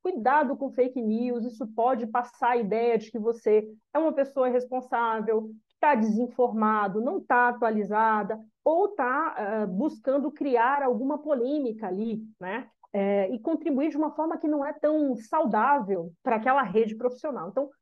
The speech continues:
cuidado com isso. A gente também é muito responsável so-, com relação às coisas que a gente coloca ali, né? É uma vitrine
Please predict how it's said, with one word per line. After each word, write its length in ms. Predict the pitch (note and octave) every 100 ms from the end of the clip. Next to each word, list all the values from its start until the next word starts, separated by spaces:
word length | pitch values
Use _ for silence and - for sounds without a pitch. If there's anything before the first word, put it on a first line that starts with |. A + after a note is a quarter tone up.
| _
cuidado 420 | - D#4 G4 F#4+ F4
com 140 | D4+ A3
isso. 280 | G3+ - - _ -
A 80 |
gente 200 | G3 B3
também 200 | - C4+
é 40 | C4+
muito 200 | D4+ D4+
responsável 720 | E4 E4+ B3+ B3 C4 C#4 C#4
so-, 140 | C#4
com 340 | G#3+ A3 A3 B3
relação 360 | B3+ A3+ B3+
às 100 | A#3+
coisas 300 | - A3+ B3+
que 80 | A3+
a 40 |
gente 220 | A#3 A#3+ -
coloca 520 | C#4 A3+ B3 C4 C4+
ali, 320 | A#3+ F#3 F#3
né? 200 | F#3 F#3
É 40 |
uma 180 | G#3+ G#3+
vitrine 560 | A3 - A#3+ C#4 E4